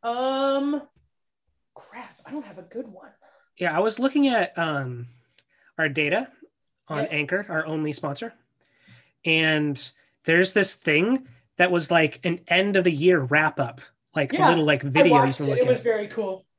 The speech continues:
Speaker 2: Yeah, it's like, "You started your podcast this year. You've had this many plays. You created this many hours of content over this many episodes." That was pretty cool.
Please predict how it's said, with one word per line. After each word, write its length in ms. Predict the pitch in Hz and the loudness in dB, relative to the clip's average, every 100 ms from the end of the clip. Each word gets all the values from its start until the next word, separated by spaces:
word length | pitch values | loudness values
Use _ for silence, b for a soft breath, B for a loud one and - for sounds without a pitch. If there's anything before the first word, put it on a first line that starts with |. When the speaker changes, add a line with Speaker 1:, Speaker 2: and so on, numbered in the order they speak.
| _ | _
Speaker 2:
Yeah, 240 | 170 160 147 | -4 -2 -2
it's 100 | 143 | -2
like, 240 | 139 123 - | -4 -6 -10
"You 180 | 151 269 | 0 0
started 460 | - 160 147 170 175 | 2 0 0 0 -2
your 140 | 208 | -4
podcast 580 | 208 226 277 - 135 - | -2 -2 -2 -4 -6 -6
this 240 | 139 - | -8 -6
year. 300 | 135 127 120 b b b b | -8 -8 -10 b b b b
You've 180 | - 247 | -6 -4
had 220 | 202 143 | -2 -2
this 220 | 131 151 180 | -2 -4 0
many 160 | 190 | -2
plays. 400 | 185 202 170 120 | 0 -2 -2 -2
You 100 | 175 | -4
created 480 | 220 240 196 185 135 | 2 4 6 4 2
this 240 | 180 202 | 0 0
many 240 | 202 190 185 | 0 2 2
hours 340 | 160 185 175 | 2 2 2
of 80 | 135 | -2
content 540 | - 196 190 147 123 | -2 -2 -2 -4 -6
over 160 | 147 151 | -4 -4
this 260 | 135 175 165 | -2 -4 -2
many 180 | 147 | -2
episodes." 320 | 165 - - 120 | -4 -4 -6 0
That 80 | 190 | 0
was 120 | 175 | 0
pretty 160 | 147 | -4
cool. 300 | 127 143 123 | -4 -6 -6